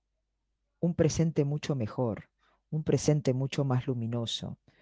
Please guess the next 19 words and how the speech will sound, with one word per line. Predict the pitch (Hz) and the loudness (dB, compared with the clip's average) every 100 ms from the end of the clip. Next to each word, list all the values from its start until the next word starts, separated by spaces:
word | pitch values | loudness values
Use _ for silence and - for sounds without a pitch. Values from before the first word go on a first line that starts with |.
| _ _ _ _ | _ _ _ _
con | - 123 | -2 0
una | 139 147 135 123 | 2 4 4 4
mirada | 120 120 135 135 131 | 2 6 6 6 6
a | 127 | 4
un | 131 | 0
futuro | 131 - 123 - 165 151 117 | -4 -8 -8 0 2 4 4
también | 117 117 120 120 | 2 2 2 2
más | 117 - | 0 -2
exitoso. | 95 - 104 - 92 - - - _ _ _ _ _ _ _ _ - _ _ _ _ | -6 -6 -12 -10 -10 -10 -12 -16 _ _ _ _ _ _ _ _ -20 _ _ _ _
Que | - | 2
la | 131 131 | 4 6
técnica | 185 180 196 170 | 6 4 4 6
de | 127 120 | 6 6
Ho'oponopono | 156 156 143 123 110 123 127 135 131 - | 2 2 2 0 0 0 0 0 -2 -8
sea | - - 139 | -6 4 6
para | 127 117 101 | 6 4 2
ustedes | 98 - 123 123 123 - - _ _ _ - | 0 2 2 2 -2 -8 -16 _ _ _ -4
una | 147 143 | 0 2
bendición. | 120 107 101 98 - - - | 2 2 0 -6 -8 -10 -10